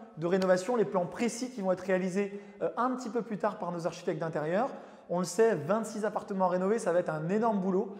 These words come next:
Et donc, euh, voilà, bah, ça va être, euh, ça va être le, le travail de plusieurs de nos architectes d'intérieur. Alors, ce qui est un point important, euh, sur ce type de bâtiment, on est quand même sur des bâtiments qui nécessitent une rénovation qui est importante. Donc, on fait toujours intervenir, en plus de nos architectes d'intérieur, des architectes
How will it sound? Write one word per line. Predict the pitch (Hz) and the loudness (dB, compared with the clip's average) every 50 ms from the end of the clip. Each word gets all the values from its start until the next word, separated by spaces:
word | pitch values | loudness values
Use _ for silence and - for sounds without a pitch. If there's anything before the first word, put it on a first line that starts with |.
| - - - - - - - | -14 -18 -18 -20 -20 -16 -8
Et | - 151 | -6 -2
donc, | 160 190 214 190 - | -2 -2 -2 -2 0
euh, | 175 156 | 0 0
voilà, | 147 147 151 160 196 | 2 4 4 4 4
bah, | 185 143 - - - - - - - - | 2 0 -6 -8 -12 -16 -18 -20 -20 -14
ça | - 151 | -10 -4
va | 151 165 | -2 -2
être, | 170 165 - - | -2 -2 -4 -6
euh, | 147 139 135 - - - | -6 -6 -6 -10 -14 -16
ça | - - 147 | -10 -4 -4
va | 151 | -4
être | 151 151 | -4 -2
le, | 156 147 147 | -4 -6 -4
le | 147 147 143 | -4 -6 -8
travail | - - 160 180 190 175 | -4 0 2 2 4 2
de | 151 | 0
plusieurs | 135 - - 226 226 185 214 214 | -4 -6 -4 -4 -2 2 2 2
de | 190 190 | 2 0
nos | 180 170 175 | 2 2 0
architectes | 170 - - - 180 160 | 0 0 -4 -6 -4 -4
d'intérieur. | 156 156 151 160 160 185 226 247 | -4 0 2 4 4 4 4 4
Alors, | 202 165 151 - | 2 2 0 -2
ce | - - | -6 -4
qui | - 220 | -2 -2
est | 240 | 0
un | 220 185 180 | 0 0 -2
point | - - 240 240 | 0 0 0 0
important, | 208 - - - - 185 147 - - - - - - - - - - - | 0 -2 -4 -4 -4 -8 -8 -8 -14 -20 -20 -20 -20 -20 -20 -20 -12 -6
euh, | - 147 | -6 -6
sur | 135 - 170 160 | -4 -6 -8 -4
ce | - 180 | -4 -6
type | 175 - - 240 196 | -6 -4 -8 -6 -4
de | 175 | -4
bâtiment, | 180 165 180 175 - 202 185 185 196 214 226 226 - - - - - 170 | -2 -2 -2 -4 -4 -4 -2 0 0 0 -2 -4 -8 -12 -16 -14 -8 -6
on | 160 | -4
est | 180 196 | -4 0
quand | - 202 | 0 0
même | 196 208 202 | 0 0 -2
sur | - 185 | -4 -2
des | 165 165 | -2 0
bâtiments | 165 165 165 - 208 196 202 214 220 208 - - - - | 0 0 -2 -2 -4 0 0 0 0 -2 -6 -12 -14 -16
qui | - - 165 | -12 -6 -4
nécessitent | 165 180 208 220 220 226 208 208 - 226 196 - | 0 2 2 2 0 -2 -4 -4 -6 -8 -6 -6
une | 190 180 | -6 -2
rénovation | 170 175 175 180 170 180 170 - - 202 196 190 | -2 -2 -2 2 0 0 0 0 -4 -4 -6 -6
qui | - - - 165 | -8 -6 -4 -4
est | 170 - - | -4 -2 0
importante. | 190 190 190 202 - - - 226 233 254 - - - - - - - - | 0 0 2 0 -2 -2 -2 -2 -2 -2 -4 -8 -12 -16 -18 -20 -14 -6
Donc, | - 156 156 | -4 -4 -2
on | 180 | -2
fait | 165 185 190 | 0 0 0
toujours | 190 247 254 233 240 220 | 0 0 -2 0 0 0
intervenir, | 208 190 214 185 185 196 202 190 190 170 180 | 2 2 0 0 0 0 0 0 0 0 0
en | 180 | -2
plus | 180 185 247 226 190 | -2 -2 -4 -4 -2
de | 190 | -2
nos | 196 | -2
architectes | 196 180 - - - 196 175 | -2 -4 -6 -4 -4 -2 -2
d'intérieur, | 175 170 165 165 196 220 202 | 0 0 2 2 2 2 0
des | 170 160 | 0 -2
architectes | 175 165 - - 175 - 190 180 - - | -2 -2 -2 -10 -4 -4 -4 -4 -4 -8